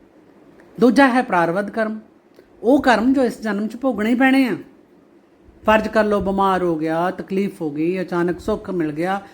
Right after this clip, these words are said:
ਅਚਾਨਕ ਦੁੱਖ ਮਿਲ ਗਿਆ, ਅਚਾਨਕ ਚੱਪਰ ਪੜ ਕੇ ਧਨ ਮਿਲ ਗਿਆ, ਅਚਾਨਕ ਗਰੀਬੀ ਭੋਗ ਰਹੇ ਆ। ਇਹ ਸਾਡੇ ਪ੍ਰਾਰਬਧ ਦਾ, ਇਹਨੂੰ ਨਹੀਂ ਕੋਈ ਮੇਟ ਸਕਣਾ, ਕਿਉਂਕਿ ਇਹ ਮੇਰੇ ਹੀ ਸੰਚਿਤ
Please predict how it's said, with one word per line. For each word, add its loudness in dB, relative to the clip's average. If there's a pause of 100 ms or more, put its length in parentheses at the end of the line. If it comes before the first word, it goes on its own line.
(160)
ਅਚਾਨਕ -2
ਦੁੱਖ -4
ਮਿਲ -2
ਗਿਆ, 0
ਅਚਾਨਕ -4
ਚੱਪਰ -8
ਪੜ -2
ਕੇ -10 (320)
ਧਨ 4
ਮਿਲ 0
ਗਿਆ, -2
ਅਚਾਨਕ -6
ਗਰੀਬੀ -4
ਭੋਗ -6
ਰਹੇ -6
ਆ। -10 (440)
ਇਹ 4
ਸਾਡੇ 0
ਪ੍ਰਾਰਬਧ 0
ਦਾ, 0
ਇਹਨੂੰ -4
ਨਹੀਂ -2
ਕੋਈ -2
ਮੇਟ -2
ਸਕਣਾ, -6 (300)
ਕਿਉਂਕਿ 0
ਇਹ 0
ਮੇਰੇ 2
ਹੀ 0
ਸੰਚਿਤ -2